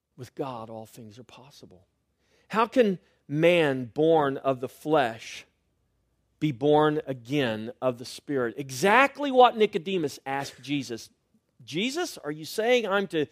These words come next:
enter my mother's womb a second time?" Jesus said, "No, Nicodemus, that which is born of the flesh is flesh, that which is born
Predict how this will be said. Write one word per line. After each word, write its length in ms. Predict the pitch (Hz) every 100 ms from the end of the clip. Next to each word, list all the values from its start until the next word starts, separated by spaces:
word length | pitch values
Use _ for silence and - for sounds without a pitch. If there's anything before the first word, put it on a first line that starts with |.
| _ _ _
enter 240 | 196 226 269
my 220 | 202 165
mother's 400 | 170 202 180 131
womb 280 | 151 214 311
a 60 |
second 420 | - - 160 156
time?" 520 | - 175 196 302 311 226 _ _ _ _ _ _ _ _ _ _
Jesus 400 | 117 139 139 131
said, 260 | - 139 127
"No, 240 | 143 147
Nicodemus, 640 | 135 131 110 123 127 127
that 240 | - 139 147
which 180 | 139 135
is 120 | 110
born 260 | 127 139
of 80 | 139
the 60 | 123
flesh 480 | _ 147 151 156 -
is 100 | -
flesh, 460 | - 151 156 -
that 200 | 143 131
which 200 | 156 131
is 100 | 127
born 460 | _ 131 143 147